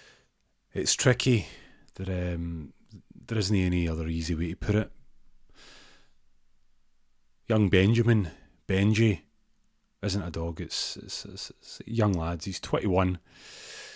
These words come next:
He's fallen on hard times, you know, he was, he was part of a, an apprenticeship for, um, a big firm in London. Uh, this is all current day, all present day.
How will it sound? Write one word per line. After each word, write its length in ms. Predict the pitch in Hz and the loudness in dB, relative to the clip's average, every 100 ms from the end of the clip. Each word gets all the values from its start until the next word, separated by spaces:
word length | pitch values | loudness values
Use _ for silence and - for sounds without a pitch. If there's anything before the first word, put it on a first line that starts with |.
| - - - | -20 -20 -10
He's 100 | - | 0
fallen 260 | 160 139 | 4 6
on 80 | 113 | 6
hard 260 | 95 98 98 | 6 4 2
times, 520 | 101 98 110 104 - | 2 2 2 0 -2
you 60 | 95 | 0
know, 180 | 104 | 2
he 160 | 104 98 | 2 0
was, 340 | 90 82 - | -2 -4 -6
he 80 | 87 | -6
was 160 | 90 - | -6 -4
part 240 | 120 117 | 0 0
of 100 | 98 | 0
a, 500 | 92 85 82 80 78 90 | -2 -2 -4 -6 -8 -8
an 80 | |
apprenticeship 720 | 87 - 101 107 101 117 - - - - - - - _ - | -6 2 2 2 0 -2 -4 -10 -12 -14 -20 -20 -20 _ -12
for, 200 | - 90 | -4 -2
um, 440 | 85 82 78 76 - - - - - | -2 -4 -6 -10 -16 -20 -20 -20 -10
a 60 | 82 | -2
big 200 | 98 87 | -2 0
firm 320 | - 98 90 | 2 2 4
in 140 | 85 | 2
London. 400 | 87 95 104 101 - _ _ _ _ _ _ _ _ _ _ _ _ _ _ _ _ _ _ | 2 2 2 2 -2 _ _ _ _ _ _ _ _ _ _ _ _ _ _ _ _ _ _
Uh, 420 | 92 87 85 82 | -4 -2 -2 -2
this 180 | 90 98 | -2 2
is 60 | 139 | 4
all 120 | 113 | 4
current 300 | - 110 104 | 6 6 6
day, 180 | 104 107 | 4 4
all 140 | 107 | 2
present 400 | - 107 101 78 | 4 2 2 0
day. 280 | 95 104 | 0 0